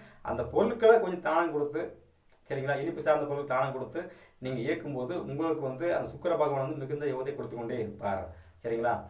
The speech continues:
கோவில்ல வந்து வழிபாடு செய்யும்போது எப்பவுமே வந்து பெண்களுக்கு வந்து முன்னுரிமை கொடுக்க பழகுங்க. சரிங்களா? பெண்கள் வர்றாங்கன்னா பெண்கள் இப்போ சுக்கிர பகவான் வந்து ஆறு, எட்டு பாதக மாரகம் சம்மந்தப்பட்டவங்க என்ன ஆகுன்னா,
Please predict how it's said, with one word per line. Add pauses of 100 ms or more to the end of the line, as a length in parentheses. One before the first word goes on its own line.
(340)
கோவில்ல
வந்து
வழிபாடு
செய்யும்போது (100)
எப்பவுமே
வந்து (640)
பெண்களுக்கு
வந்து
முன்னுரிமை
கொடுக்க
பழகுங்க. (340)
சரிங்களா? (200)
பெண்கள்
வர்றாங்கன்னா
பெண்கள் (380)
இப்போ
சுக்கிர
பகவான்
வந்து (100)
ஆறு,
எட்டு
பாதக
மாரகம்
சம்மந்தப்பட்டவங்க
என்ன
ஆகுன்னா,